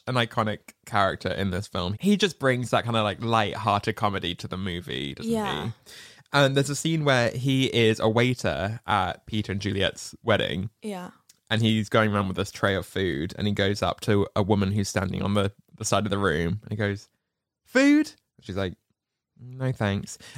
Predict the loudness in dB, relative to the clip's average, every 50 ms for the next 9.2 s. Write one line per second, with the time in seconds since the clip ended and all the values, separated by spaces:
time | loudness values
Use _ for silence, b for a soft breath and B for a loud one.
0 | B -4 -4 -4 -6 -8 -8 -8 -10 -10 -10 -14 -10 _ -2 -2 0 0 0 0
1 | 0 -2 -2 0 2 2 2 2 0 -2 -4 -2 -2 -2 0 0 -2 -4 -4 -4
2 | -2 0 0 0 2 2 2 2 2 2 2 2 2 0 0 -2 -6 -6 -6 -6
3 | -6 -6 -6 -6 -2 -2 0 2 2 2 0 -2 -4 -6 -6 -4 -6 -6 0 2
4 | 2 2 4 2 2 4 4 6 6 6 4 4 4 4 4 6 6 6 4 4
5 | 4 2 2 0 0 0 0 0 -2 -2 -4 -8 -8 -6 -4 -4 0 0 0 0
6 | 0 -2 -6 -8 -8 -8 -10 -10 -12 -12 -14 -12 -10 -8 -6 -6 -4 -4 -2 -4
7 | -4 -6 -8 -10 B B B B B B B B B -8 -4 -4 -2 0 2 4
8 | 6 6 4 4 2 -2 -6 -4 -2 0 0 0 0 0 0 0 0 -2 -4 -8
9 | -14 -16 -16 -16